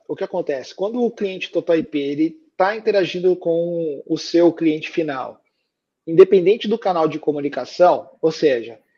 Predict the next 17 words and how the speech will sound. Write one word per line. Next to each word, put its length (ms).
e-mail, 720
WhatsApp, 720
telefonia, 1080
Telegram, 800
redes 340
sociais, 960
Reclame 460
Aqui, 540
ou 80
se-, 200
tudo 260
esse, 300
esses 360
canais, 720
eles 240
geram 260
dados. 640